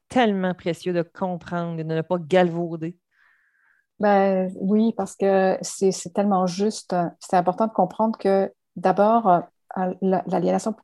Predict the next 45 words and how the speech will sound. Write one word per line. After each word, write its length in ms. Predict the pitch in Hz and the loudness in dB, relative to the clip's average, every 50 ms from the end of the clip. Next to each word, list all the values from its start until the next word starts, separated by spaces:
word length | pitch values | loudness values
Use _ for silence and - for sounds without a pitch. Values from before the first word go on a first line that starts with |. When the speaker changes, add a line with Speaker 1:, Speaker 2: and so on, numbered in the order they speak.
| _ _ _ _ | _ _ _ _
Speaker 2:
parentale, 520 | - 202 185 190 180 180 - 240 247 240 | -6 -6 -4 -4 -6 -2 0 0 0 0
dans 80 | 214 185 | -2 -4
le 60 | 180 | -4
fond, 140 | - 233 233 | -4 -6 -6
ça 100 | - 202 | -6 -6
commence 300 | - - 185 196 214 220 - | -4 -4 -4 -4 -2 -2 -2
avec 220 | 180 180 175 - | -2 -2 -2 -4
un 80 | 180 180 | -6 -6
comportement 540 | - 190 170 175 170 - - 190 185 185 180 | -4 -6 -6 -6 -8 -8 -6 -6 -6 -4 -6
aliénant. 380 | 180 180 180 175 175 175 180 - _ _ _ _ _ _ _ _ _ _ _ _ _ | -6 -6 -6 -6 -8 -8 -10 -14 _ _ _ _ _ _ _ _ _ _ _ _ _
Puis 140 | - 190 175 | -6 -6 -4
c'est 140 | - 196 | -2 -2
pas 140 | 190 - 196 | 2 2 4
grave 400 | 185 196 - 185 190 247 294 254 - - - _ _ _ _ - | 2 4 2 2 0 0 -2 -6 -8 -10 -20 _ _ _ _ -20
si, 560 | - - - - - - 220 226 226 226 220 | -20 -20 -18 -12 -4 0 2 2 4 4 4
euh, 320 | 208 190 180 175 170 165 156 - _ _ - | 4 6 4 4 2 2 0 -4 _ _ -20
s'il 260 | - - - - 196 | -16 -10 -4 -2 0
y 80 | 185 202 | 2 2
a 60 | 180 | 2
pas 180 | 185 - 202 | 2 2 0
de, 240 | 190 175 180 165 - - | 2 2 2 0 0 -4
s'il 260 | - - - - - 190 | -10 -18 -16 -8 -4 -4
y 40 | |
a 20 | 175 | -4
pas 160 | 180 196 196 | -2 -2 -4
un 180 | 196 185 180 170 | -2 -2 -4 -4
désir 600 | 165 165 160 180 185 170 170 196 202 208 185 175 | -4 -2 -2 -2 0 0 0 0 0 0 -2 -2
de, 260 | 175 185 180 175 180 185 _ _ _ _ _ _ _ _ - | -2 0 0 -2 -2 -6 _ _ _ _ _ _ _ _ -12
si 120 | - - | -2 2
l'enfant 260 | 196 180 180 175 - 220 | 2 2 2 2 2 0
n'est 120 | 202 185 | 0 2
pas 200 | - 190 190 185 - | 2 2 2 2 0
instrumentalisé, 720 | - 185 180 - - 190 175 175 - 160 160 170 170 175 165 | -2 -4 -4 -2 -4 -2 -2 -2 -2 -4 -6 -6 -6 -6 -8
par 180 | 170 - - | -8 -8 -10
exemple. 360 | 185 180 175 175 175 175 - _ _ _ _ _ _ _ _ _ _ _ _ _ | -8 -10 -10 -14 -18 _ -20 _ _ _ _ _ _ _ _ _ _ _ _ _
Et, 260 | - 180 180 170 165 170 | 2 4 4 4 4 2
euh, 160 | 170 175 170 | 2 0 -2
Speaker 1:
Mhm. 60 | 170 | -4
Speaker 2:
si 200 | - - - 214 | -8 -8 -6 -6
c'est 180 | 190 - - 202 | -4 2 0 0
pas, 300 | 208 - 220 202 202 196 | 2 4 2 4 4 2
si 200 | 202 - - 190 | 0 -4 -10 -10
c'est 140 | - - - | -8 -6 -4
pas 100 | - 170 | -4 -4
fréquent, 500 | - - 185 180 - 190 196 220 262 | -4 -4 -6 -4 -4 -4 -4 -4 -6